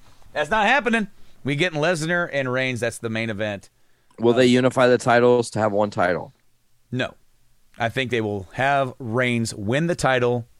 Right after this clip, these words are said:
Speaker 1: to slay the Beast and the ghost from his past, which he didn't beat. This is the third time we're getting this match in the main event of WrestleMania.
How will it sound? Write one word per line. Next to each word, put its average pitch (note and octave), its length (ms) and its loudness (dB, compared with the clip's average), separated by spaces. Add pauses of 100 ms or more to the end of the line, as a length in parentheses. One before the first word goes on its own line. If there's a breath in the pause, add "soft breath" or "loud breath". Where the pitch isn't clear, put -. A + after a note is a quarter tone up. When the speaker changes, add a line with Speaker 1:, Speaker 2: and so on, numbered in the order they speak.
(140)
Speaker 1:
to C#3 200 -2
slay D#3 360 0
the E3+ 120 -2
Beast A#2+ 540 -4 (440)
and A#2 160 -2
the C3 40 0
ghost B2+ 300 0
from A#2+ 100 -2
his A#2 120 -4
past, G2+ 580 -2
which - 160 -6
he F2 60 -8
didn't A2+ 240 0
beat. A#2 300 -4 (220 loud breath)
This C#3 180 -2
is C#3 80 -4
the A2+ 100 -2
third C#3+ 300 0
time C3 280 2
we're G#2+ 80 0
getting A2 200 -2
this G#2 160 -6
match G#2+ 240 0
in G#2+ 60 0
the G#2 40 -2
main G#2 160 0
event G2 180 -2
of G2+ 60 -2
WrestleMania. B2 640 0